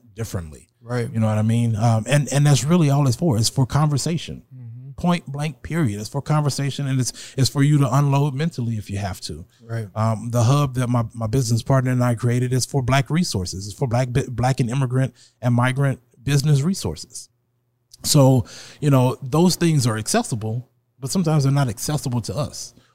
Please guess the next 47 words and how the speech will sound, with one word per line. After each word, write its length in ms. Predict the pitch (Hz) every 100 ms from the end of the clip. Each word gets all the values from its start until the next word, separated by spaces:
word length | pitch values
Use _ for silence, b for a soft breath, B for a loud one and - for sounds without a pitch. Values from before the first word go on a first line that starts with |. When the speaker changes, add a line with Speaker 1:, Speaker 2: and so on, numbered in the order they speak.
| b
Speaker 1:
Or 100 | 131
sometimes 460 | 110 165 151 147 123
we 100 | 131
have 240 | 135 113
issues 340 | 143 - 131 117
with 120 | 110
trust 300 | - 135 -
with 140 | 120
other 220 | - 127 117
communities 760 | - 117 170 139 110 113 - - b b _
so 140 | 143
that 120 | 123
we 120 | 120 117
cannot 400 | - 156 135 117
access 640 | 123 120 - 110 101 - -
or 180 | 117 110
equally 440 | - 156 139 123 107
access 440 | 123 117 - 117
some 180 | - 117
of 60 | 110
those 200 | 107 107
resources. 460 | 110 110 110 143
So 100 | -
we're 120 | 147 156
just 180 | 156
bringing 240 | 143 165 165
it 80 | -
to 100 | 208
you, 180 | 107 - b 131
Speaker 2:
Right. 160 | 135
Speaker 1:
right? 100 | 131
We're 140 | 123 120
building 360 | 110 151 156 139
our 140 | 131
own 100 | 127
table. 260 | 123 117 104
If 100 | 98
you 60 | 104
see 240 | 156 147
a 20 |
need, 300 | 131 135 131 117
you 80 | 113
have 120 | -
to 80 | 101
meet 200 | 110 92
the 80 |
need. 260 | 92 80